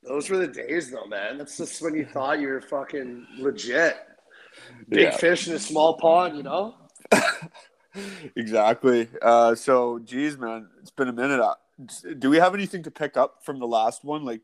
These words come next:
Speaker 2: do we kinda connect dots, or I don't
Speaker 1: Well,
Speaker 2: really think
Speaker 1: well,
Speaker 2: we
Speaker 1: I
Speaker 2: can
Speaker 1: mean,
Speaker 2: continue from the last one.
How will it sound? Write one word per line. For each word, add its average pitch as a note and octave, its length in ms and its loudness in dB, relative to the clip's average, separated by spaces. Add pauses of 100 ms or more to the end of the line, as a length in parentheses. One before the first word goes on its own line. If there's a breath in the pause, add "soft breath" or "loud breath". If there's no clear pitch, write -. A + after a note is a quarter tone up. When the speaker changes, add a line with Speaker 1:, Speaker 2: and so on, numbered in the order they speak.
(220)
Speaker 2:
do B2 120 -8
we A#2+ 260 -8 (120)
kinda B2 520 2
connect A#2 360 -10
dots, A2+ 400 2
or A#2 360 0 (480 soft breath)
I A#2 60 2
don't C3 80 8
Speaker 1:
Well, E3 60 2
Speaker 2:
really F#3 140 0
think D#3 80 -2
Speaker 1:
well, F3+ 140 4
Speaker 2:
we E3+ 60 2
Speaker 1:
I - 20 -4
Speaker 2:
can E3+ 120 -4
Speaker 1:
mean, E3+ 100 -4
Speaker 2:
continue B2+ 400 -4
from A#2 160 -10
the A#2 60 -6
last G#2+ 300 -2
one. A2+ 180 -12